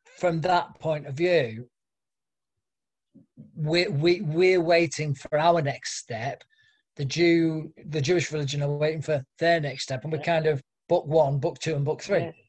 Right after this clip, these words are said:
Speaker 2: Yeah.
Speaker 1: But ultimately, we all believe in the same God.
Speaker 2: Mm.
Speaker 1: And if you look at the Muslim religion, we all <laughs> believe in the same God.
Speaker 2: Same God.
Speaker 1: Look at the disparity between those religions.
Speaker 2: Yeah. No, definite.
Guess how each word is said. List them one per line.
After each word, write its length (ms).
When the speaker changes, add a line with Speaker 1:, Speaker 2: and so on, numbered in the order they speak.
Speaker 2:
Yeah. 220
Speaker 1:
But 140
ultimately, 800
we 140
all 220
believe 420
in 200
the 60
same 340
God. 320
Speaker 2:
Mm. 120
Speaker 1:
And 80
if 180
you 100
look 100
at 180
the 60
Muslim 260
religion, 400
we 300
all 200
<laughs> 140
believe 200
in 120
the 80
same 280
God. 120
Speaker 2:
Same 180
God. 380
Speaker 1:
Look 240
at 80
the 60
disparity 720
between 360
those 200
religions. 760
Speaker 2:
Yeah. 220
No, 180
definite. 500